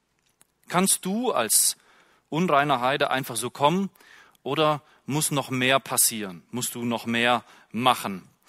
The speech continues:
Und, äh, heute sind wir beim Teil zwei angekommen, und zwar die Arg-, Argumente für die Gnade. Wir werden uns heute das anschauen, wie das Ganze, wie dieses Konzil sich entwickelt. Es werden Argumente vorgetragen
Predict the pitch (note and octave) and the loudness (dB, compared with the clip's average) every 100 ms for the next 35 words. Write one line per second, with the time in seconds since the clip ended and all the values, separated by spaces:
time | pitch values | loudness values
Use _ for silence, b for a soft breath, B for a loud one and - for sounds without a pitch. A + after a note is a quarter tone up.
0 | b b b b B2 B2+ A#2+ C#3 B2+ B2+ | b b b b -2 0 -2 2 2 4
1 | E3 F3+ E3 D#3 C3+ C#3 C#3+ C#3+ C3+ - | 4 2 0 -2 2 0 2 0 2 2
2 | C3+ D#3+ G3+ C#3 C3 D#3 E3 D#3 - D3 | 4 4 6 4 0 -2 -2 -2 -2 -2
3 | D3+ C#3 B2 C3+ - C3 B2+ B2+ C3+ D3+ | -2 -4 -2 -4 -2 -2 0 -2 0 0
4 | G3 - E3+ - E3 E3+ D3 B2 A#2+ A2 | 0 -2 -4 -4 -2 -2 -4 -4 -2 0
5 | A2 F2+ - B B B B G2+ C3 F#3 | -2 -6 -18 B B B B -4 -2 0
6 | F3 D3 C#3 D3 C3 A#2 - - B B | -2 -2 -2 -2 -2 0 0 -2 B B
7 | B _ A#2 B2 C3+ C3 A#2 B2 A#2+ - | B _ -6 -4 0 -2 -2 -2 -4 0
8 | A#2+ B2+ - B2+ A#2 - G#2+ A#2 A#2+ A#2 | 0 2 0 0 -2 -6 -12 -10 -4 -4
9 | - B2 A#2+ - D3+ D#3+ D3+ - b b | -4 -4 0 0 0 0 0 -2 b b
10 | b b - C3 C#3 B2 D#3+ D#3 C3+ G#2 | b b -6 -2 -2 0 0 0 -2 -4
11 | - - - - A#2 B2 A#2 A#2 A#2+ C3+ | -8 -18 -16 -10 -6 -4 -2 -2 0 2
12 | E3+ D#3 - C#3 C3 - C3 B2+ C3+ C#3 | 0 -2 0 0 0 -2 4 6 4 0